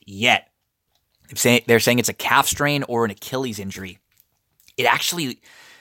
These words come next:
reminded me a lot of what happened to Kobe, because he made a shot, he turned around to, to run back down the court and to play defense, and he took a few steps, and he looked back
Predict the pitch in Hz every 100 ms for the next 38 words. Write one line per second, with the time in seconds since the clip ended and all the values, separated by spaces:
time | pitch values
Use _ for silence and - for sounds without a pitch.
0 | - 113 127 127 131 135 147 117 117 127
1 | 117 117 123 107 98 131 135 117 104 113
2 | 101 107 110 143 127 - 135 110 87 _
3 | _ _ - - 143 147 156 135 131 127
4 | 120 104 - 107 117 120 120 117 117 110
5 | 110 104 107 110 104 127 - 104 101 107
6 | 104 - - _ - - - - 135 151
7 | - 120 151 196 - - - - _ _
8 | 131 131 131 113 139 214 135 104 135 190
9 | 156 - -